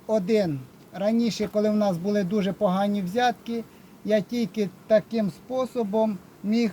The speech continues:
брати трошечки меду. Добре. Такий кожний,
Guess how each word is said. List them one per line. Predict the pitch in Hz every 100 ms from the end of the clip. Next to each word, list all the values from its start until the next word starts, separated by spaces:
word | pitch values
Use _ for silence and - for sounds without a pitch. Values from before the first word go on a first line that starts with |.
| 175
брати | 160 202 208 202 196
трошечки | - 185 175 180 151 - 185
меду. | 175 156 117 123 104 - - - - -
Добре. | 262 269 202 151 107 - - - - - - - - - - - - - - - - - - -
Такий | 240 233 277 277 226
кожний, | 262 269 214 226 175